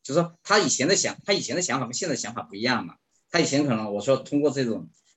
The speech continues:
SpaceX，我可能要实现我的一个，一，其中的一个理想，就我要成为首富，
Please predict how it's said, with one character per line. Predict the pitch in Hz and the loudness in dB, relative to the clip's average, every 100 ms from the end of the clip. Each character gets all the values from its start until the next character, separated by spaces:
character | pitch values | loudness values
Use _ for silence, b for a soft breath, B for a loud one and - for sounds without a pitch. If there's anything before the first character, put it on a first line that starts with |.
| - | -14
SpaceX， | - 139 143 139 131 - 95 | 0 0 2 2 2 0 -4
我 | |
可 | 90 | -6
能 | 95 | -2
要 | 107 | 0
实 | 98 - 101 | -2 -4 -4
现 | 117 | -4
我 | 92 | -4
的 | 82 | -6
一 | 95 95 | -8 -6
个， | 95 92 | -4 -6
一， | 92 101 _ | -8 -18 _
其 | - 123 | -8 -4
中 | 135 175 | 0 2
的 | 123 | 2
一 | |
个 | 104 | -2
理 | 98 113 | -6 -8
想， | 98 - | -6 -6
就 | 104 | -6
我 | 90 | -6
要 | |
成 | 107 98 | -8 -8
为 | 110 | -10
首 | - - | -10 -18
富， | - 101 | -14 -14